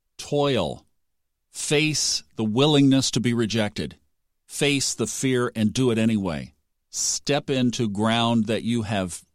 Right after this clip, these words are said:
never done before. I'm doing that right now, and that's why I'm saying this is my message to myself. You're just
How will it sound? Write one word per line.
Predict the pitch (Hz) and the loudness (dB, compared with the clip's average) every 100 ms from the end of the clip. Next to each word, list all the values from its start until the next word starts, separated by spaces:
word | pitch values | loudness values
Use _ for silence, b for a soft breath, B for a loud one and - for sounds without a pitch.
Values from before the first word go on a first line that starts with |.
| - | -18
never | 98 123 160 202 214 | -6 -2 0 2 2
done | 190 185 160 | 2 2 2
before. | 120 - 80 58 - | 0 -2 -6 -6 -4
I'm | 110 131 | 2 2
doing | 117 151 139 | 4 4 4
that | 110 87 - | 4 0 -2
right | 95 127 123 | 2 2 2
now, | 127 90 - | 2 0 -2
and | 82 92 | -2 0
that's | 113 | 0
why | 120 113 | 0 0
I'm | 110 | 2
saying | - 98 67 - | 2 -2 -2 -6
this | 95 98 | -4 -4
is | 95 90 | -2 -2
my | 110 | 2
message | 117 117 - 104 - | 2 2 -2 -4 -2
to | |
myself. | 107 98 - 82 62 | 0 0 0 -4 -4
You're | 71 | -8
just | 82 87 | -6 -8